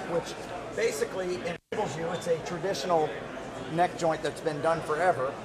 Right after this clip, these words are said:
So you have this, you cut it at the appropriate angle, flip it around and glue it, and there is your headstock break.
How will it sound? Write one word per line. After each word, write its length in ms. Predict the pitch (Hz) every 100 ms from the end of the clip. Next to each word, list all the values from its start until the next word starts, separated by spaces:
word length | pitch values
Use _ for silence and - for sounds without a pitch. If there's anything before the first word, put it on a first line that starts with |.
| - - -
So 280 | - 165 156
you 160 | 143
have 260 | 170 190 -
this, 320 | 208 151 -
you 80 | 156
cut 260 | - 196
it 100 | 196
at 160 | 190 185
the 120 | 180
appropriate 500 | 160 202 202 196 165
angle, 360 | 170 196 214 214
flip 360 | - - 220 208
it 100 | 190
around 380 | 170 190 208 185
and 120 | 151
glue 200 | 156 202
it, 100 | 208 156
and 160 | 147
there 260 | 156 180 196
is 200 | 175 156
your 120 | 170
headstock 520 | 165 165 - - 143 - -
break. 240 | 139 120